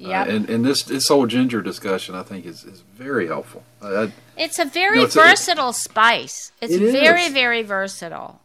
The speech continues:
Speaker 2: Um,
Speaker 1: And it's tasty, too. It's
Speaker 2: it's
Speaker 1: not, it doesn't
Speaker 2: tasty. Some people don't
Speaker 1: Yeah.
Speaker 2: like it. Okay, if you don't like it, that's fine. It does help with inflammation. It does help with calming your digestive system.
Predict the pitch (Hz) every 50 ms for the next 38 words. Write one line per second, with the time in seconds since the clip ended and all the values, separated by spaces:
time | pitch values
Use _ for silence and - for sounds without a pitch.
0 | _ - - 190 185 175 175 165 160 160 156 165 196 208 196 - - - - 208
1 | 226 226 214 - - 208 196 - - - 214 233 226 196 175 214 226 226 - -
2 | - - 233 269 277 285 294 294 294 - - 311 320 320 320 311 285 - - 302
3 | 311 302 311 320 285 285 254 214 214 208 208 185 214 220 202 208 214 214 277 294
4 | 320 320 - 294 302 302 - 247 240 262 277 277 277 269 254 247 254 254 196 240
5 | 247 262 262 269 262 - - 240 233 - - - - 254 254 262 247 233 220 226
6 | 226 220 214 214 - 233 226 233 226 247 240 233 220 - 226 214 - 220 214 208
7 | - 214 196 190 185 190 208 220 - 285 302 311 294 254 233 226 - 208 196 202
8 | 202 - - 220 208 202 202 196 - - 190 190 190 185 185 185 _ - - -
9 | - - - _ _ _ - - - 196 190 190 190 202 202 202 208 208 208 196
10 | 190 196 196 190 190 185 180 190 190 185 196 196 - - 233 226 226 - - 247
11 | 240 - - - 262 262 262 262 262 262 269 269 262